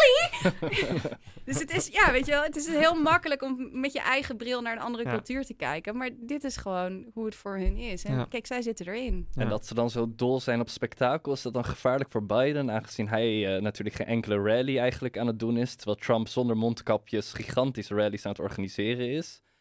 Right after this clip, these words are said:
Speaker 3: Gaat dat er dan voor zorgen dat iedereen Trump onthoudt en misschien dat hij daardoor meer stemmen zou krijgen?
Speaker 1: Ja, dit, ik vind dit een, dit, dit is een lastige vraag, want, eh, Trump spreekt zijn kiezers hiermee aan.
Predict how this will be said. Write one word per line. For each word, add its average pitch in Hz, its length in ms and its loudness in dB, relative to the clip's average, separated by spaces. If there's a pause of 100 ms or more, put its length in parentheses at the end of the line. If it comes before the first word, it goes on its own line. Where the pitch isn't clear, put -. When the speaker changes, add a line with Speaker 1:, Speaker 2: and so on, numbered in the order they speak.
(300)
Speaker 3:
Gaat 113 140 4
dat 120 140 0
er 120 80 2
dan 117 140 4
voor 120 180 0
zorgen 120 320 2
dat 117 140 -2
iedereen 117 260 0
Trump 123 320 2
onthoudt 117 520 2
en 113 100 0
misschien 113 300 -2
dat 113 120 -2
hij 113 100 -8
daardoor 113 280 2
meer 113 120 2
stemmen 151 320 -4
zou 131 120 -2
krijgen? 123 520 -2 (320)
Speaker 1:
Ja, 220 160 2
dit, 247 200 -2
ik 233 120 -8
vind 269 200 -2
dit 262 160 -2
een, 247 160 -4 (180)
dit, 214 160 -12
dit - 20 -14 (100)
is 196 60 -6
een 208 100 -2
lastige 214 380 -4
vraag, 185 420 -2
want, 190 400 -4 (140)
eh, 175 400 -4 (380)
Trump 254 300 0
spreekt 190 400 -4 (140)
zijn 196 420 0
kiezers 254 340 -4
hiermee 226 340 -4
aan. 277 400 -2